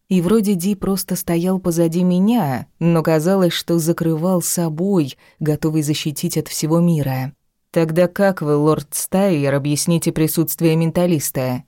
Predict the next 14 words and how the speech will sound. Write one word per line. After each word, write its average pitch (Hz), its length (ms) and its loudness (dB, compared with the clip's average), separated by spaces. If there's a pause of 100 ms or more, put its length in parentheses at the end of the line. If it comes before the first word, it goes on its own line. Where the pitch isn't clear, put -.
с - 140 -8
леденящим 147 680 -2
спокойствием 151 760 -2
спросил 151 440 -4
мой 147 160 -2
напарник. 151 760 -4 (380)
«Ты 185 260 2
будешь 185 460 2
учить 185 440 0
меня 185 300 4
вести 170 380 0
расследование 180 960 2
и - 20 2
допросы?» 160 920 -2